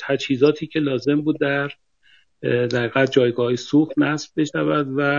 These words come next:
اه، مسئولیت خیلی سنگینی که داشت. خب ما در بیش از سه هزار و دویست جایگاه سوخت باید حضور پیدا می‌کردیم، بیش از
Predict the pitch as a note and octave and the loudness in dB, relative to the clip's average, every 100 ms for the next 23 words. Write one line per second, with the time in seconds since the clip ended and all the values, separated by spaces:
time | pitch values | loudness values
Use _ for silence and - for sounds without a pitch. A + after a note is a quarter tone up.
0 | C#3 C#3+ D3 _ _ _ _ - C2 B1+ | -2 -4 -8 _ _ _ _ -2 2 4
1 | C#3+ C#3 D3+ D3+ D#3+ - E3+ F3+ E3 D3 | 4 4 4 4 2 2 2 4 2 -2
2 | C3+ B2+ C#3 B2+ G#2+ G2+ - - - _ | 0 0 0 -2 -6 -10 -16 -20 -20 _
3 | _ _ _ _ _ D3+ C3+ D3 D#3+ D3+ | _ _ _ _ _ 2 4 4 2 0
4 | _ C#3 A#2+ C#3+ D#3 D3+ - - D#3 D3+ | _ -4 -2 -2 0 0 -2 -4 2 4
5 | C#3+ D3+ C3 C3 C#3+ - - C#3+ C3+ B2+ | 6 4 2 0 -2 -6 -18 0 4 4
6 | C3+ C#3+ - D#3 - C3+ C3+ - C3+ A#2 | 4 0 0 -4 -4 -4 -4 -2 0 2
7 | D3 - D#3 C#3 C#3+ C#3+ - C#3 C3 C#3 | 0 0 -4 -2 -2 -2 -4 -8 -8 -4
8 | C3 B2 C#3 - C#3 C3+ | -4 0 0 2 0 0